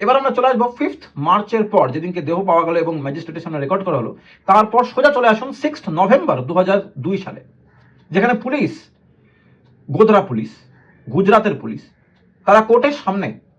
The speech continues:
আহ, নিজেদের সামারি রিপোর্টটা প্রেজেন্ট করেন এবং বলেন যে সামারি রিপোর্টে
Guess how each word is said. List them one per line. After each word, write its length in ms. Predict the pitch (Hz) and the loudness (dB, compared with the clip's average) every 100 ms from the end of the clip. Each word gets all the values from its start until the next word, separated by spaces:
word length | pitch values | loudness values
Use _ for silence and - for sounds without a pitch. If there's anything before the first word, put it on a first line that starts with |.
| _ _ _ _ _ _ _ | _ _ _ _ _ _ _
আহ, 540 | - 151 147 143 - 151 | 2 6 4 2 -4 -4
নিজেদের 400 | 185 208 208 180 | 0 2 2 0
সামারি 380 | - 208 285 | -2 0 2
রিপোর্টটা 380 | 220 214 214 214 | 0 0 -2 -2
প্রেজেন্ট 360 | 175 165 214 - | -4 -2 -2 -2
করেন 200 | - 170 | -6 -6
এবং 220 | 160 160 | -8 -6
বলেন 360 | 147 190 120 - _ - - | -2 -2 -4 -14 _ -20 -18
যে 400 | 147 196 196 - | 0 4 4 2
সামারি 420 | - 190 220 294 285 | -2 2 4 4 4
রিপোর্টে 600 | 226 233 233 202 156 | -2 -2 -4 -6 -10